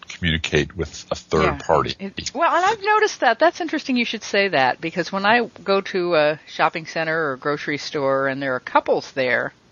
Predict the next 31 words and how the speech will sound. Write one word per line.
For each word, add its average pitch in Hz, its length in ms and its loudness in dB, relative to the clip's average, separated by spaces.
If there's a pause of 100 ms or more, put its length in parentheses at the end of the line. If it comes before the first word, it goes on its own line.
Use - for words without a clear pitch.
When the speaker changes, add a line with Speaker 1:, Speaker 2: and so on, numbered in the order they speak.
(340)
Speaker 2:
restaurant, 143 640 -2 (680)
I, 196 140 -2 (100)
I 208 100 6
don't 254 140 2
know 240 60 4
if 214 140 -2
you've 226 140 -2
noticed 151 340 -2
this, 143 220 -6
but - 400 0 (380)
the 190 100 0
couples 285 500 0
that 220 200 4
will 208 140 0
sit - 220 0
together 208 540 4 (280)
do 208 200 2
speak - 480 -2
the 180 100 0
same 156 360 0
language. 185 460 0
And 165 320 -6
that's - 280 -2
not 208 220 0
just - 280 0
French 185 280 2
and 151 120 -4
Spanish 160 600 2
or 139 200 2
Speaker 1:
No. - 220 2 (420)
Speaker 2:
it's, - 440 0